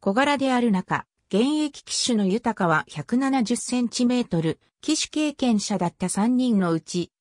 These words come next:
邦彦は、身長百七十二センチメートル、幸四郎は百七十七センチメートル、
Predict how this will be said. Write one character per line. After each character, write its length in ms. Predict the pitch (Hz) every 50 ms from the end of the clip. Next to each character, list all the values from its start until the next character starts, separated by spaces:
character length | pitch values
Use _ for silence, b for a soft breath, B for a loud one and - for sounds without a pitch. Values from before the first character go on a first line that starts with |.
| _ _
邦 260 | - - 220 269 294
彦 280 | 269 - - - 202 190
は、 240 | 180 170 165 - _ _ _ _ _
身 320 | _ - - 208 240 285 285
長 260 | - - 269 254 247
百 300 | 240 - 220 220 - 277
七 280 | 285 294 294 294 302 294
十 220 | 247 247 220 190
二 140 | 170 175 160
セ 160 | 156 - 247
ン 100 | 247 240
チ 160 | - - 247 240
メ 160 | 247 247 240
ー 20 | -
ト 160 | - 175 165
ル、 180 | 165 156 - _ _ _ _
幸 220 | - - 214 269
四 180 | 285 - - 262
郎 200 | 262 262 262 254
は 140 | 254 247 240
百 280 | 208 - 208 - 277
七 300 | 285 294 294 294 302 302
十 220 | 262 233 214 196 180
七 260 | 175 156 160 185 208
セ 160 | 220 - 262 262
ン 80 | 254
チ 140 | - 269 262
メ 160 | 254 262 254
ー 20 | 233
ト 160 | - - 165
ル、 180 | 160 160 143